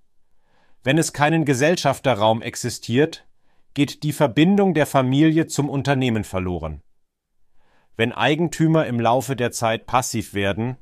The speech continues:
verlieren sie die Kontrolle über ihr Familienunternehmen an familienfremde Stimmrechtsvertreter,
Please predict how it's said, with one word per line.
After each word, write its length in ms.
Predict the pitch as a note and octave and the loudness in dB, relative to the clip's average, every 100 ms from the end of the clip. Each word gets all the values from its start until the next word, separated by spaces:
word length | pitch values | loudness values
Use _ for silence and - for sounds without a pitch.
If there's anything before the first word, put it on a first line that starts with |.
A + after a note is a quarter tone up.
| - - _ _ _ - | -20 -20 _ _ _ -6
verlieren 480 | B2 A#2+ D3+ F3 | -2 2 4 4
sie 160 | C#3+ D3+ | 4 0
die 120 | D3 | -2
Kontrolle 800 | - B2 A#2 G#2 A#2+ C3+ C#3+ C#3+ - _ _ _ | 0 0 0 0 2 4 0 -2 -12 _ _ _
über 280 | C3 B2+ C#3+ | -4 0 0
ihr 160 | C#3+ C3+ | 0 0
Familienunternehmen 1400 | B2+ B2 D#3+ C#3 G#2+ G2+ F#2+ G2+ G2 G2 G2 A2 B2+ - _ - _ _ | 2 4 4 4 0 -4 -4 -2 0 0 0 -2 -6 -14 _ -20 _ _
an 160 | A#2 A#2+ | -6 -2
familienfremde 1040 | A#2 A2+ C#3 D#3+ D#3+ D3+ - B2 B2 B2 | 0 2 4 4 4 0 -2 -2 0 -2
Stimmrechtsvertreter, 1300 | - B2 A2+ G2 F2+ - F#2+ F2+ F#2+ F#2 F#2+ G2+ B2+ | -2 0 0 -2 -6 -6 -8 -6 -4 -4 -2 -4 -4